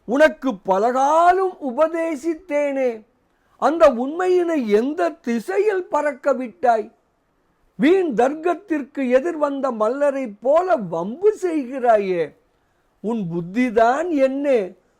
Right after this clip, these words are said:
உன் அறிவுதான் என்ன? ஏ மனமே, என்னை விட்டு எங்காவது ஒழிந்து போ, போ, போ, போய்விடு." இப்படியாக அகத்தே அவனை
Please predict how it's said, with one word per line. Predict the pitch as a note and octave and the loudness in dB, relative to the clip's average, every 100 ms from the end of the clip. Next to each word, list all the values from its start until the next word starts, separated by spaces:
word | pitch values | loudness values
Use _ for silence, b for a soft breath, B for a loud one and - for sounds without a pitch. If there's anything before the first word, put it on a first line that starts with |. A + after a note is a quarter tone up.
| _ | _
உன் | - A3 B3 | -4 -2 -2
அறிவுதான் | F#3+ F#3 B3 C4 B3 A3+ C4+ F4+ | -2 0 0 -2 2 2 2 0
என்ன? | B3 G3+ A3 C4+ A3+ D3+ - _ _ _ _ _ - | 0 0 0 0 0 -2 -10 _ _ _ _ _ 4
ஏ | - C4 | 6 6
மனமே, | F#3 D3+ F#3+ D#4+ E4 F#3 - _ _ _ | 4 -4 -2 0 0 -4 -6 _ _ _
என்னை | G3+ C#4+ E4+ C#4 | 2 2 2 0
விட்டு | D#4 E4+ G4+ | -2 0 2
எங்காவது | B3 C#4 D4 E4 G4+ F4+ D4 | 2 0 2 2 2 0 2
ஒழிந்து | B3+ G4 G4 C#4 - | 2 2 0 -4 -4
போ, | - D4 G4 A#3+ - _ _ _ | 0 6 6 6 2 _ _ _
போ, | - B3 E4+ A#3+ - _ _ _ _ | 2 6 6 6 -2 _ _ _ _
போ, | G3+ C4 C#4 - _ _ _ _ | 4 8 6 4 _ _ _ _
போய்விடு." | G3 D4 F#4 E4 A#3+ E3 - _ _ _ _ _ _ _ | 4 6 6 2 -2 -6 -8 _ _ _ _ _ _ _
இப்படியாக | D3+ D3 F3 E3 E3 G#3 G#3 E3 A#2+ _ _ _ _ _ - | -16 -8 -6 -4 -2 -2 -2 -6 -6 _ _ _ _ _ -12
அகத்தே | C#3+ D#3 C#4 B3+ B3+ G#3+ E3+ D3 _ _ - | -8 -4 -4 -4 0 0 0 -6 _ _ -14
அவனை | - A3 A3+ G#3 G3 | -2 -2 0 -4 -6